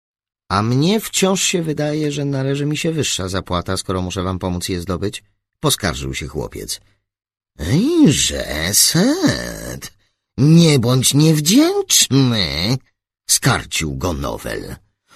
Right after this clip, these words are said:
„Ustaliliśmy cenę, a ty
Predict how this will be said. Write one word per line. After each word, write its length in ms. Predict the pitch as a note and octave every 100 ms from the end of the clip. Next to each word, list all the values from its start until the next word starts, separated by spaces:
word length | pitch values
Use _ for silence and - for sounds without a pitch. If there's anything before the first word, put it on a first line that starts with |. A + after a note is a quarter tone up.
| -
„Ustaliliśmy 1120 | A#3 A3+ - D#4+ E4 D#4 F#3 D3+ D3 D3 D#3
cenę, 500 | C#3+ - C#3 B2+ E3 D3
a 60 |
ty 340 | A#2 - G#2+